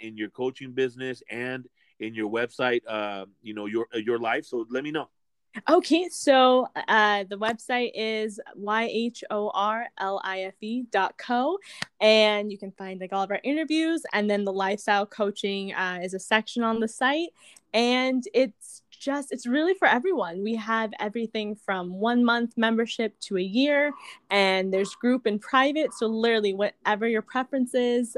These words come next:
Speaker 2: um, it's something for everybody, and it's really just a safe space, and it's fun. So, you
Speaker 1: And,
Speaker 2: know,
Speaker 1: and what about
Speaker 2: everyone
Speaker 1: your,
Speaker 2: can
Speaker 1: your Instagram? Do you have any social handle, like, a
Speaker 2: Oh,
Speaker 1: social
Speaker 2: yes, we have.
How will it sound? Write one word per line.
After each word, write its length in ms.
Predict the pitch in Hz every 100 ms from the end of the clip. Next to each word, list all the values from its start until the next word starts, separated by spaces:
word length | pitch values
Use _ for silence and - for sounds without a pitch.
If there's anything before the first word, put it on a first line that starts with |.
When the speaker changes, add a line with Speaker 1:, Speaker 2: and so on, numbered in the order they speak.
| -
Speaker 2:
um, 520 | - 170 170 170 170 - _ _ _ 202
it's 140 | -
something 280 | 220 220 233
for 120 | 233
everybody, 580 | 233 294 226 156 156 170
and 200 | - 190
it's 180 | 196 214
really 160 | 254 277
just 160 | 320
a 60 | 359
safe 320 | - 262 330
space, 400 | - 160 160 180
and 100 | 190
it's 160 | 208 -
fun. 440 | 233 240 175 180 - - - - -
So, 460 | - 202 185 175 -
you 80 | 214
Speaker 1:
And, 100 | 185
Speaker 2:
know, 100 | 180
Speaker 1:
and 200 | 135 131
what 140 | 151
about 240 | 170 -
Speaker 2:
everyone 0 | 180
Speaker 1:
your, 140 | 170
Speaker 2:
can 120 | -
Speaker 1:
your 160 | 131 135
Instagram? 540 | 143 147 120 113 104
Do 60 | 113
you 80 | 131
have 100 | 135
any 160 | 135
social 400 | 117 147 147 165
handle, 240 | 156 165 147
like, 80 |
a 40 | 349
Speaker 2:
Oh, 240 | 381 339
Speaker 1:
social 80 | 202
Speaker 2:
yes, 400 | 190 277 349 220
we 200 | 208 247
have. 420 | 254 - 269 285